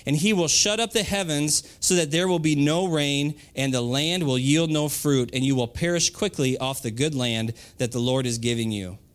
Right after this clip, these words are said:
They had been warned. And notice, was it the people that went astray? Yeah, in, in a sense, yeah, but what happened? It was their king, wasn't it?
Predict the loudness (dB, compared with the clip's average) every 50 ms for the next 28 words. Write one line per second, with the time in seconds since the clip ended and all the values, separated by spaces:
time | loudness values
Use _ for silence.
0 | _ -20 _ _ -20 -20 -20 -10 -6 -4 -2 -2 -2 -2 0 0 0 0 0 0
1 | 0 0 0 0 0 -2 -4 -6 -8 -12 -14 -14 -16 -20 -20 _ -20 _ -20 _
2 | _ _ -20 -20 _ _ -20 _ _ _ -20 _ _ -6 -4 -2 -2 0 -2 -2
3 | -2 -2 -4 -4 -4 -6 -8 -4 -2 0 0 0 0 -2 0 -2 -2 -4 -2 0
4 | 0 0 2 0 0 0 0 0 0 0 0 2 2 2 2 2 2 2 2 2
5 | 0 0 0 0 0 0 -2 -2 -2 -2 -2 0 0 0 2 2 4 4 4 2
6 | 2 0 -2 -2 0 0 0 0 -2 -2 -4 -6 -4 -2 -2 -2 -2 -4 -6 -6
7 | -4 -6 -6 -6 -6 -8 -10 -14 -18 -20 -20 -20 -20 _ _ _ _ _ _ _
8 | _ _ -2 0 2 2 2 2 0 -2 -2 -4 -2 0 2 2 2 0 0 0
9 | -2 0 0 0 -2 -2 -2 -6 -10